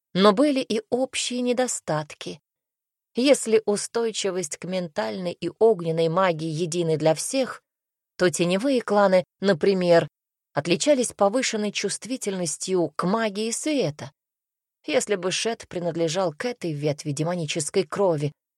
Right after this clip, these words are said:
его можно было бы ослепить. Беда в том, что лицо демона скрывала маска, а руки — перчатки. Я не могла рассмотреть родовые татуировки,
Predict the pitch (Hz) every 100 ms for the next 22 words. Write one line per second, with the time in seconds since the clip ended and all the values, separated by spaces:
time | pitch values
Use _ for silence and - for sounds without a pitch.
0 | _ - 208 302 240 180 160 151 151 147
1 | 147 196 - - 180 - 143 - - _
2 | _ _ _ _ _ _ _ 180 190 196
3 | - 214 202 - 160 170 156 180 160 156
4 | 190 165 156 - 165 170 160 170 196 -
5 | - 143 _ _ - 165 254 220 147 202
6 | 208 - 180 151 - 147 - _ _ _
7 | _ 170 208 220 202 226 247 190 - 175
8 | 254 196 165 - 165 175 175 180 185 175
9 | 165 202 214 165 - -